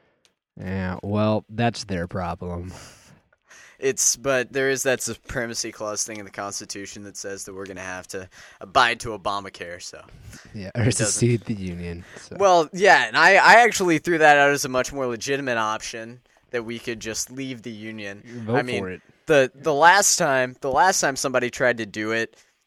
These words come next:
Speaker 2: uh, it didn't really work out. However, God wasn't on their side at that time. So I'm thinking now that we're on the right side of the argument, maybe, uh, maybe God would, uh, have a little bit more mercy for us and, uh,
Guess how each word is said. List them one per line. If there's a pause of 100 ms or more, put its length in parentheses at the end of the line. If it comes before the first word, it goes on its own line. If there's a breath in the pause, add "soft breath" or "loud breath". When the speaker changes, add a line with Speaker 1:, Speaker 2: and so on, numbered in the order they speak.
(140)
Speaker 2:
uh,
it
didn't
really
work
out.
However,
God
wasn't
on
their
side
at
that
time. (360 soft breath)
So (180 soft breath)
I'm
thinking
now
that
we're
on
the
right
side
of
the
argument,
maybe,
uh, (840 soft breath)
maybe
God
would,
uh, (180)
have
a
little
bit
more
mercy
for
us
and,
uh,